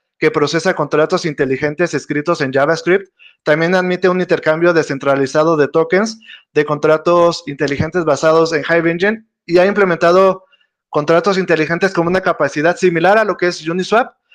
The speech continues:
llamada, eh, Diesel Pulse. Entonces, como tal, Hive, eh, no puede, en la primera capa,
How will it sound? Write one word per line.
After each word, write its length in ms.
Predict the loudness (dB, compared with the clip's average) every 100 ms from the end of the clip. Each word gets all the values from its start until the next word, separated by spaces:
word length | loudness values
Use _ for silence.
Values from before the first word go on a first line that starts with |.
| _ _
llamada, 720 | -2 0 2 4 4 2 -2 _ -12
eh, 560 | -6 -4 -2 0 0 0
Diesel 320 | 0 0 0
Pulse. 360 | -2 -2 -4
Entonces, 360 | -4 -2 0 0
como 260 | 2 0 2
tal, 180 | 0
Hive, 260 | 0 -2 -2 -10 _ _ _ _ 0
eh, 240 | 0 0
no 240 | 0 0 2
puede, 640 | 2 4 4 4 2 -2 _
en 120 | -4
la 120 | -2
primera 340 | -2 0 0 2
capa, 480 | 0 2 0 -2